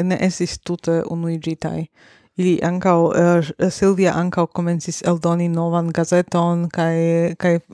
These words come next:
simple havis ian alian, eh, ideon, kiel, eh, kiel daŭrigi, kion fari, kaj, kaj ili ne estis, eh, malgraŭ estis unu familio,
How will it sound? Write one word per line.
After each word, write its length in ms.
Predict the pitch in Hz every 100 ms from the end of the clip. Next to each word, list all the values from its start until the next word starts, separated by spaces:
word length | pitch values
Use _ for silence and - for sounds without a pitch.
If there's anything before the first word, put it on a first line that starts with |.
| 170 170
simple 420 | - 175 170 160
havis 680 | 131 165 165 165 - - -
ian 420 | 127 160 170 165 -
alian, 480 | 165 175 165 160 156 - - - - -
eh, 260 | 170 165 175 156 _ _
ideon, 580 | 190 180 160 151 147 147 -
kiel, 260 | 127 135 156 -
eh, 240 | 185 185 165
kiel 200 | - 175
daŭrigi, 540 | 160 156 160 160 160
kion 320 | 160 165 160 160
fari, 400 | - 160 160 160
kaj, 240 | 165 160 - - - -
kaj 120 | 185 -
ili 200 | 185 175
ne 320 | 160 165 170
estis, 520 | 175 165 - 170 -
eh, 400 | - 170 165 160 -
malgraŭ 560 | - 151 175 180 175
estis 300 | 170 - 170
unu 180 | 175 170
familio, 800 | 165 170 165 170 185 202 208 214